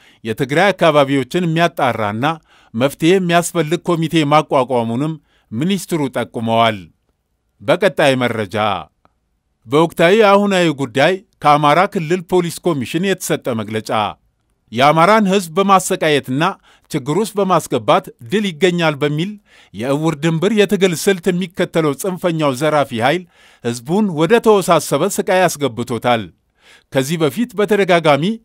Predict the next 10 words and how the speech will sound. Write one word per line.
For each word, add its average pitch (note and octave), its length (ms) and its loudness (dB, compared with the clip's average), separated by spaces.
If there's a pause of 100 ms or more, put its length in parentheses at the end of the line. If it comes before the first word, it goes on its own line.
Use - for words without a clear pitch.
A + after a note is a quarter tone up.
(240)
ባለፈው D#3 480 2
የተፈጠረውን F#3 680 0
ክፍተት F3+ 400 -2
አስቀድሞ D#3 600 -2
ለመፍታት B2+ 500 -2 (420)
መንግስት B2+ 460 -4
ለአርሶ E3 380 2
አደሩ D#3 320 2
የሚልከውን F3+ 600 0
ማዳበሪያ E3 560 2